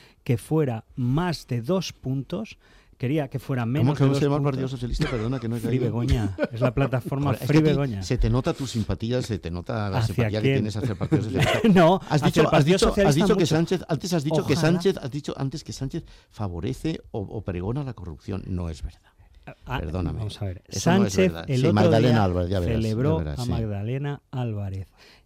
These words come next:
Speaker 1: Eh, hizo que ovacionaran
Speaker 2: Creo
Speaker 1: a
Speaker 2: que,
Speaker 1: Balán.
Speaker 2: creo que decir eso
Speaker 1: Ojalá.
Speaker 2: es injusto,
Speaker 1: Pero no hizo
Speaker 2: Javier.
Speaker 1: eso.
Speaker 2: Creo que, creo que decir,
Speaker 1: Pero si
Speaker 2: tú
Speaker 1: es
Speaker 2: lo,
Speaker 1: que yo no estoy
Speaker 2: tú
Speaker 1: aquí
Speaker 2: lo que
Speaker 1: para
Speaker 2: has
Speaker 1: hacer
Speaker 2: dicho es que
Speaker 1: consejo.
Speaker 2: Pedro Sánchez,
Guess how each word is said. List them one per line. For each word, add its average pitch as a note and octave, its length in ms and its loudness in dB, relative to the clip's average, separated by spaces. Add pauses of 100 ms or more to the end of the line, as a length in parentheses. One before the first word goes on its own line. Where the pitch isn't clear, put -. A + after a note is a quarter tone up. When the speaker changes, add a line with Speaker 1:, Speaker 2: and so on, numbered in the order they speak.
Speaker 1:
Eh, A#2+ 280 -2
hizo D#3 420 2
que C3 100 -2
ovacionaran A#2 760 -2
Speaker 2:
Creo C3 100 2
Speaker 1:
a - 20 -2
Speaker 2:
que, A2+ 80 2
Speaker 1:
Balán. - 160 -2
Speaker 2:
creo C#3+ 140 4
que G3 80 2
decir C#3+ 240 2
eso D#3+ 180 4
Speaker 1:
Ojalá. E3 220 4
Speaker 2:
es D3 100 2
injusto, F#2 920 -2
Speaker 1:
Pero A#2 160 -2
no B2 80 0
hizo A2 100 0
Speaker 2:
Javier. B2 160 2
Speaker 1:
eso. G3 340 -2 (440)
Speaker 2:
Creo A#2 180 -4
que, C3 180 -2
creo C#3 240 -4
que D#3 100 -6
decir, B2 240 -2
Speaker 1:
Pero G#2+ 40 -4
si - 60 -8
Speaker 2:
tú D#3 60 2
Speaker 1:
es F3 60 4
Speaker 2:
lo, G3 60 2
Speaker 1:
que D3+ 80 0
yo D#3 100 0
no E3+ 60 -4
estoy D#3 220 -2
Speaker 2:
tú C#3 40 6
Speaker 1:
aquí D3 40 6
Speaker 2:
lo D#3+ 80 4
que - 40 -2
Speaker 1:
para D#3 100 6
Speaker 2:
has D3 60 4
Speaker 1:
hacer D#3 100 2
Speaker 2:
dicho - 160 0
es - 80 -2
que C3 100 0
Speaker 1:
consejo. - 60 -2 (140)
Speaker 2:
Pedro B2+ 160 -4
Sánchez, A#2+ 480 -6